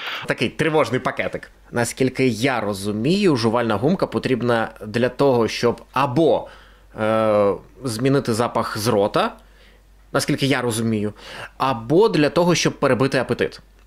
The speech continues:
Якщо перебити запах з брота, не користуюся жувальною гумкою, але мені з моєї вежі здається, що краще буде антисептик для рота взяти. Е, він дасть трошки більше цього ефекту. Е, це моє припущення. Якщо ви в цьому розбираєтесь, якщо ви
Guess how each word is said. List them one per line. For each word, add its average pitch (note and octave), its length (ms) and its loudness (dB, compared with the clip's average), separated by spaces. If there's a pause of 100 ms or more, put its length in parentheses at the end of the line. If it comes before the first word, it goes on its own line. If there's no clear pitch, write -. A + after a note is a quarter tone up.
Якщо D3 400 0
перебити E3 480 2
запах D3+ 360 0
з D3 60 -2
брота, F3 460 0 (380)
не D3+ 420 2
користуюся D3 500 2
жувальною B2+ 400 0
гумкою, G3 420 2
але E3 260 4
мені C#3+ 340 4
з G#2 80 -4
моєї B2 480 2
вежі C#3 400 0
здається, D#3 520 0
що - 180 0
краще F3+ 460 -2
буде E3 300 2
антисептик C3+ 640 0
для A2+ 160 0
рота F2+ 220 -2
взяти. F2+ 380 -4 (460)
Е, A2+ 280 0
він D3 180 2
дасть C#3+ 220 -2
трошки B2+ 340 0
більше G#2 380 -2
цього G2+ 260 0
ефекту. - 480 -2 (460)
Е, B2 320 0
це G3+ 260 2
моє F3 340 2
припущення. C#3+ 640 0
Якщо C#3 400 0
ви D3+ 80 4
в - 60 -4
цьому C#3+ 360 2
розбираєтесь, B2+ 680 0
якщо A#2 300 2
ви G2 160 0